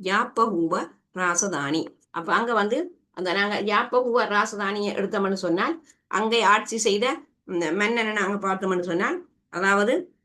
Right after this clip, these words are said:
முதலாம் உவநேக பாகு கிபி ஆயிரத்தி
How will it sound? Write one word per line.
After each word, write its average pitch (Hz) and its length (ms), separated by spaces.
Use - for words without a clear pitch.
முதலாம் 226 520
உவநேக 220 520
பாகு 180 460
கிபி 214 280
ஆயிரத்தி 240 420